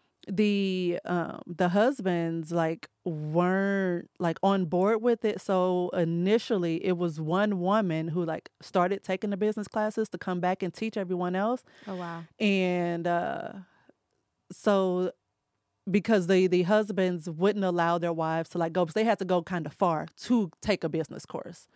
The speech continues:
Speaker 1: So they wouldn't
Speaker 2: That's
Speaker 1: allow
Speaker 2: whack.
Speaker 1: them to go. So it's like, it's not even that the men didn't have a say. It's just, like,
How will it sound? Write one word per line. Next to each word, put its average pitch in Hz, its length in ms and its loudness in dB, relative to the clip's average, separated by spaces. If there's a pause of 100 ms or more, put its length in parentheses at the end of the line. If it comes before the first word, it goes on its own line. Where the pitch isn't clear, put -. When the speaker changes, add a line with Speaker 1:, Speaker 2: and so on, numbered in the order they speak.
(320)
Speaker 1:
So 185 340 4
they 190 220 2
wouldn't 185 240 -2
Speaker 2:
That's 170 100 0
Speaker 1:
allow 170 200 2
Speaker 2:
whack. 170 80 -2
Speaker 1:
them 170 420 -2 (280)
to 202 140 0
go. 180 760 0 (180)
So 214 240 4
it's 214 140 2
like, 202 260 0
it's 214 140 -2
not 226 180 2
even 214 180 0
that 196 180 0
the 185 80 2
men 190 520 0
didn't 196 380 2 (160)
have 196 320 2
a 233 100 -2
say. 254 560 2 (280)
It's 196 160 4
just, 196 240 2
like, 180 280 -4